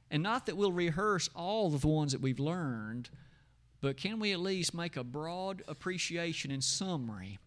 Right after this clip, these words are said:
of this man named Philip? We first encountered him trying to solve a problem in the church at Jerusalem. But he didn't remain there and went other places. But everywhere he went, we have a picture of a man using his talents in the service of God,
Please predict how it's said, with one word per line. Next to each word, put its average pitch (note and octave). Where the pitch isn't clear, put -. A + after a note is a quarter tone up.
of B2+
this C3
man B2+
named A#2+
Philip? A2
We F3
first G#3
encountered G3
him C#3
trying D#3
to D#3+
solve D#3+
a E3+
problem C#3+
in C3
the C3
church C3
at -
Jerusalem. C3
But G3+
he A3
didn't A3
remain A3
there A#3
and G#3
went A#3
other A#3+
places. G#3
But F#3+
everywhere B3
he A3
went, A3
we A3
have A3
a -
picture -
of G3
a G3+
man G#3
using G#3
his F3+
talents F3+
in D3
the C#3
service E3+
of B2
God, B2+